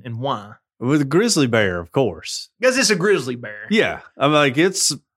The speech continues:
Speaker 2: it's about as apex predator as
Speaker 1: Yeah.
Speaker 2: you can
Speaker 1: I
Speaker 2: get.
Speaker 1: mean, it's not a koala bear.
Speaker 2: Yeah.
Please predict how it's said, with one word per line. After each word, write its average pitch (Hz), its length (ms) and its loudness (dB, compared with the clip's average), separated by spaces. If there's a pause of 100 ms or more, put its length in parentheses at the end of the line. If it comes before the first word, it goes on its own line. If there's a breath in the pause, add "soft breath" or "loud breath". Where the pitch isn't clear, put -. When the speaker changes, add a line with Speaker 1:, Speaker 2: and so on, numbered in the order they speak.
(140)
Speaker 2:
it's 170 180 2
about 202 300 0
as 160 100 0
apex 165 480 0
predator 131 480 2
as 117 200 0
Speaker 1:
Yeah. 127 60 4
Speaker 2:
you 123 60 0
can 107 180 -4
Speaker 1:
I 110 40 0
Speaker 2:
get. 113 60 2
Speaker 1:
mean, 240 120 2
it's 254 120 2
not 294 160 0
a 160 40 -6
koala 147 460 -2
bear. 110 320 -12
Speaker 2:
Yeah. 101 260 0